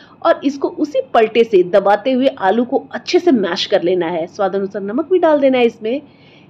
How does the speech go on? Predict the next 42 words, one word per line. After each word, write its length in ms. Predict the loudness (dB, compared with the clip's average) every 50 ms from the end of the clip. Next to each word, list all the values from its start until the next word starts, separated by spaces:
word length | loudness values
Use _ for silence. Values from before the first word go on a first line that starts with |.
| _ _ _ -4
यकीन 400 | -4 -4 -2 -2 -4 -4 -2 -2
मानिए 300 | -2 -2 0 0 -2 -2
फ्रेंड्स, 340 | -2 -2 -2 -2 -2 -4 -6
सात 440 | _ _ -6 -4 -2 -2 -2 0
से 180 | 0 -2 -2 -2 -6
आठ 260 | -8 -8 -8 -6 -4 -2
मिनट 200 | -2 -2 -2 -2
तो 80 | -2
लगता 320 | 0 0 -2 -4 -6 -6 -6
है, 100 | -6 -6 -6
थोड़ा 220 | -6 -4 -4 -4
सा 120 | -4 -6 -8
टाइम 300 | -6 -4 -4 -2 -4 -4
ज़्यादा 280 | -4 -4 -6 -4 -4 -4
लगता 320 | -4 -4 -6 _ -10 -8
है, 180 | -8 -8 -8 -10 -12 -20 -20 -20 _ _ _ -2
पर 140 | -2 -2 -2 -6 -14 -10
आलू 260 | -8 -6 -6 -6 -4
का 120 | -4 -4
जो 120 | -2 0 0
मसाला 420 | 0 0 -2 -4 -6 -6 -6 -4 -4
तैयार 280 | -4 -4 -6 -4 -4 -6
होगा, 180 | -4 -4 -6 -6 -8 _ _ _ -20
बहुत 320 | -14 -6 -4 -2 0 0
ही 60 | 0 0
चिकना 360 | 0 -4 -6 -4 -2 0 0
और 180 | 0 -2 -4 -12
बहुत 280 | -12 -8 -4 -4 -4 -2
टेस्टी 280 | 0 -2 -2 -2 -4 -6
तैयार 280 | -4 -2 -2 0 0 0
होगा। 340 | 0 0 2 0 0 0 -4 -10 _ _ _ _ -4
जो 80 | -4
आप 120 | -2 -4 -4
हलवाई 380 | -10 -12 -10 -8 -6 -6 -6 -6
के 140 | -4 -6 -6
यहाँ 100 | -6 -6
खाते 300 | -8 -10 -8 -6 -4 -4
हैं, 100 | -4 -4
जो 100 | -4 -4
मिर्ची 280 | -4 -4 -4 -6 -8
के 120 | -4 -4 -4
पकौड़े, 400 | -4 -4 -4 -4 -4 -2 -4